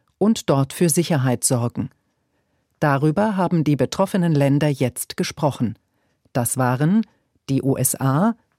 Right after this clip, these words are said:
Dänemark und Grönland. Das Gespräch war am Mittwoch. Die Länder wollten eine Lösung für die Situation finden, aber sie haben keine Lösung gefunden. Jetzt hat das deutsche Verteidigungsministerium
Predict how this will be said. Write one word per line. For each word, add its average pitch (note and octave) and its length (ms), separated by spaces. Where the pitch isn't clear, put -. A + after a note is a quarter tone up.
Dänemark D#3+ 800
und F#3+ 220
Grönland. A#2+ 680
Das B2+ 220
Gespräch D3 520
war D3+ 200
am E3+ 120
Mittwoch. - 580
Die E3 80
Länder F3 500
wollten F3+ 380
eine F3 200
Lösung F#3 460
für C3+ 160
die C#3+ 100
Situation C#3 720
finden, C3 540
aber D#3+ 280
sie E3+ 160
haben F#3+ 320
keine G#3 340
Lösung A#2+ 500
gefunden. B2+ 640
Jetzt E3+ 460
hat A#3+ 160
das F3+ 140
deutsche D#3 360
Verteidigungsministerium D#3 1700